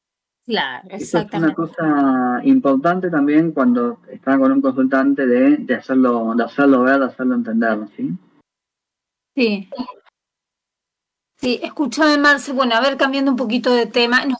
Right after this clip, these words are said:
Speaker 1: están escribiendo, ¿eh? Ya te vamos a ir pasando todos los datos. Em, temas de actualidad. Yo, a mí, yo quiero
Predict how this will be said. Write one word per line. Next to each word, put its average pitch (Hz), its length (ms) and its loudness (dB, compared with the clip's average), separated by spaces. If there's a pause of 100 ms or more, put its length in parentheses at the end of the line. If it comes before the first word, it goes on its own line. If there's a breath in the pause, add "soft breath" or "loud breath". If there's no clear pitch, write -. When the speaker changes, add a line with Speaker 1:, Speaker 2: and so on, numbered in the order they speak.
Speaker 1:
están 294 280 -2
escribiendo, 226 640 0
¿eh? 240 60 0
Ya 254 160 -4
te 254 80 -2
vamos 254 300 2
a 269 40 -6
ir 226 80 -6
pasando 247 480 0
todos 240 200 0
los 202 180 -6
datos. 254 680 -2 (640 soft breath)
Em, 247 760 4 (460)
temas 359 320 2
de 302 80 -2
actualidad. 214 800 -2
Yo, 349 400 -2 (500)
a 233 140 0
mí, 320 320 2
yo 269 200 0
quiero 320 240 -2